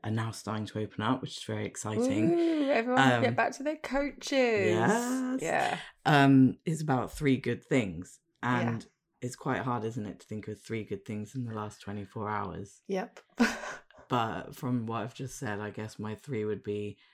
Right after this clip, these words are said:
Speaker 1: being grateful that I've got a garden that I can sit in,
Speaker 2: Mm-hmm.
Speaker 1: having a cute neighbour who will come round and say hello, even if
Speaker 2: Yeah.
Speaker 1: it's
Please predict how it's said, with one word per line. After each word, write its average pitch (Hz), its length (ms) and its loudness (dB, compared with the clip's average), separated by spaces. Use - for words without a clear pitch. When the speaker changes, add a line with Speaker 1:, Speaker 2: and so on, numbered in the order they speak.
Speaker 1:
being 127 280 6
grateful 110 380 -4
that 107 40 -4
I've 98 140 -10
got 107 160 -4
a 98 40 -6
garden 107 440 -6
that 104 60 -6
I 90 100 -6
can 104 180 -6
sit - 240 -8
in, 113 280 -4
Speaker 2:
Mm-hmm. 202 120 0
Speaker 1:
having 123 260 4
a 113 80 -2
cute 110 380 -4
neighbour 107 560 -4
who 113 160 -4
will 104 100 -4
come 104 260 -8
round 104 280 -6
and 95 120 -6
say 98 220 -4
hello, 107 400 -2
even 107 280 -4
if - 100 0
Speaker 2:
Yeah. 117 80 2
Speaker 1:
it's - 220 -6